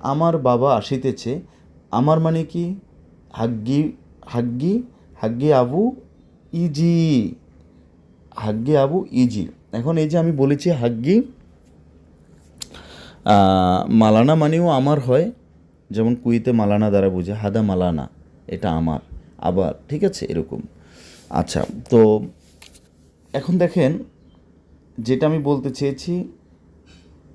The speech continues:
"আমার বাবা আসিতেছে", তাই না? তো আমি just একটি শব্দ দিয়ে বুঝাচ্ছি, ইনশাআল্লাহ এরপরে বাক্যগুলো আলোচনা করব, ধৈর্য সহকারে আমার সাথে থাকবেন। "আমার বাবা আসিতেছে", হাগ্গি মানে আমার, হাগ্গি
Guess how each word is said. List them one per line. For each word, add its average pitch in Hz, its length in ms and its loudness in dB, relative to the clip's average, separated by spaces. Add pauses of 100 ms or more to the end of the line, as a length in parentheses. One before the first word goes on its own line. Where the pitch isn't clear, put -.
(380)
"আমার 143 280 0
বাবা 151 280 2
আসিতেছে", 113 640 -8 (500)
তাই 135 120 -2
না? 165 260 -2 (580)
তো 98 420 0 (600)
আমি 147 160 -2
just 175 240 -4
একটি 165 220 -4
শব্দ 139 360 0
দিয়ে 139 160 0
বুঝাচ্ছি, 101 480 -4
ইনশাআল্লাহ 107 460 -2
এরপরে 110 280 -2
বাক্যগুলো 104 480 -4
আলোচনা 92 360 -4
করব, 131 380 -8
ধৈর্য 98 220 -2
সহকারে 92 320 -8
আমার 87 160 -6
সাথে 85 220 -12
থাকবেন। 101 360 -10 (560)
"আমার 165 280 2
বাবা 151 300 2
আসিতেছে", 120 720 -4 (840)
হাগ্গি 135 340 -2
মানে 160 200 2
আমার, 98 320 0
হাগ্গি 127 640 -4